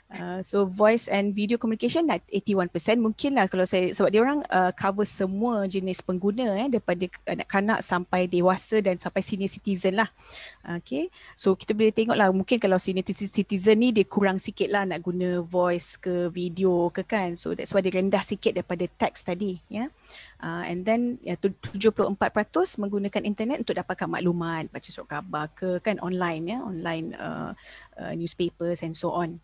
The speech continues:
Okey. Okey, so, uh, you ada mention tadi kan awal-awal tentang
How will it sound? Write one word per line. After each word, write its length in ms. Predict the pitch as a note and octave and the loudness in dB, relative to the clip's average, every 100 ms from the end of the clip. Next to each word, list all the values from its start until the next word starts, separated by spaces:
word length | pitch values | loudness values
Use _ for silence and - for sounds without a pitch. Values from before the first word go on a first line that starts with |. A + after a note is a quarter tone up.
| - | -16
Okey. 320 | F#3+ - C#4+ - _ _ _ _ _ _ _ - _ - - - - | -14 -8 -8 -10 _ _ _ _ _ _ _ -20 _ -20 -20 -20 -18
Okey, 320 | - F3 E3 | -12 -8 -4
so, 320 | - C4+ C#4+ | 0 2 2
uh, 240 | - G3 | 2 0
you 160 | G3 A3 | 0 0
ada 80 | C#4 | 0
mention 320 | A#3 G#3+ C#4 | 0 0 -2
tadi 240 | B3+ A#3+ | -2 -4
kan 160 | B3+ G#3 | -2 -2
awal-awal 320 | F3+ F#3 G3+ | 0 0 0
tentang 640 | - F#3 F#3 G#3 G3 F#3+ | -2 -6 -4 -2 -2 -2